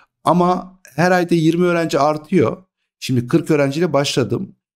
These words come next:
X ay sonra da yirmi çarpı X kadar da öğrenci ilave olmuş olacak. Şimdi burada bunun ne istiyoruz? Bunu tek,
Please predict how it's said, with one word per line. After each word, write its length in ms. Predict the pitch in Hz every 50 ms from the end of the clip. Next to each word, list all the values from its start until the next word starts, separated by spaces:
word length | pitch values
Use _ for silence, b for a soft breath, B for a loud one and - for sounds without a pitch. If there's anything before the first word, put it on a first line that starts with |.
| _ _ _
X 300 | - 175 185 185 - -
ay 200 | - 123 127 123
sonra 340 | 123 - - 143 131 120 120
da 100 | - 196
yirmi 600 | 180 156 123 113 127 147 151 160 175 185 185 185
çarpı 440 | - - 131 117 110 117 - - -
X 340 | - - 95 85 - - -
kadar 420 | - - 117 107 127 123 135 -
da 60 | 196
öğrenci 440 | - - 175 170 165 165 165 151 165
ilave 300 | 151 120 110 98 92 90
olmuş 300 | 87 85 82 - - -
olacak. 440 | 78 71 - - - _ - _ _ _ _ _ _ _ _ _ _ _ _ -
Şimdi 220 | 165 170 156 151
burada 440 | 170 185 170 147 160 175 175 165 160
bunun 440 | 156 160 170 190 - 233 185 185 160
ne 120 | 170 180
istiyoruz? 560 | 185 185 - - - 117 123 143 156 180 - - 139
Bunu 260 | 131 143 151 170 170
tek, 240 | 180 180 165 180